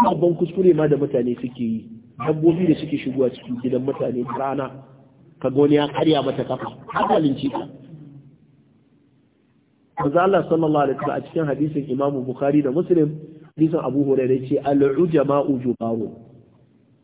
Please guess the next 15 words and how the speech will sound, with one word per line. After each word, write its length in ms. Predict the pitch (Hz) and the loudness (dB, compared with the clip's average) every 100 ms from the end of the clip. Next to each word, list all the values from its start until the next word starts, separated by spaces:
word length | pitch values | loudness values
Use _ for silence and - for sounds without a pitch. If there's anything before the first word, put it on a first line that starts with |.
| _ | _
Dabbobi, 600 | 127 139 143 139 139 139 139 139 135 | -2 -2 0 0 -2 -8 -10 -14 -6
rago, 500 | 131 123 131 143 135 - - - - _ _ _ _ _ - | -2 -2 0 -2 -2 -12 -20 -20 -20 _ _ _ _ _ -2
sa, 240 | 147 117 - - - _ _ _ _ _ _ - | -2 -4 -12 -20 -20 _ _ _ _ _ _ -8
akuya, 380 | - 175 160 - - - - - - 247 | -2 4 4 2 -10 -14 -18 -20 -4 -2
duk 120 | 294 - | -2 -2
abin 280 | 156 160 160 | -2 -2 -6
da 80 | 151 | -6
suka 200 | 151 - | -10 -6
yi 120 | 131 127 | -6 -6
farna 400 | 127 113 120 123 | -6 -6 -8 -2
in 140 | 147 143 | -2 2
dai 100 | 156 | 2
da 140 | 143 120 | 4 0
rana 280 | 120 123 127 | -2 -2 -2
ne 200 | 117 | -4